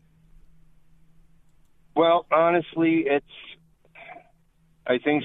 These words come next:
she might be getting beat down slightly from the people that are more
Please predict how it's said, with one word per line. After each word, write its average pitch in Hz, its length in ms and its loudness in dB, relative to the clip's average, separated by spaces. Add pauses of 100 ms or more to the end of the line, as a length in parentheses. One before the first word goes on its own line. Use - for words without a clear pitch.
she 135 80 -2
might 135 260 0
be 127 120 -4
getting 120 640 -2 (840)
beat 127 220 -4 (100)
down 127 380 2 (100)
slightly 110 560 -2
from 101 280 0
the 90 80 -6
people 104 320 -4
that 98 60 -2
are 101 100 -2
more 98 240 0